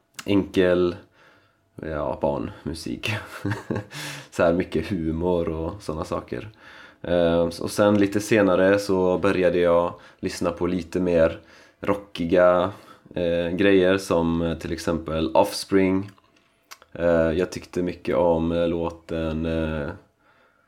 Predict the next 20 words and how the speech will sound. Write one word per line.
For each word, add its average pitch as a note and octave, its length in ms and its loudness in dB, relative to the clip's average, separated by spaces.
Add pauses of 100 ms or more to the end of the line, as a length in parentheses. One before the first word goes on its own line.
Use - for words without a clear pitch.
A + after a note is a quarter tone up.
(180)
ja, D#2 200 -2
flera F2 360 0
låtar. F#2 640 0
Men F#2 240 0
jag F#2 120 2
kommer F#2+ 240 0
till F#2 160 -4
exempel F2+ 460 -2
ihåg F2+ 500 0 (340)
The - 80 -6
Kids - 280 -4
Aren't E2+ 280 2
All F2 160 2
Right, F2+ 320 2 (140)
för, E2 460 2
eh, - 60 -4 (160)
det F2 120 -6
finns F2 480 -2
ett E2+ 240 -2
gitarrsolo F2+ 1040 -2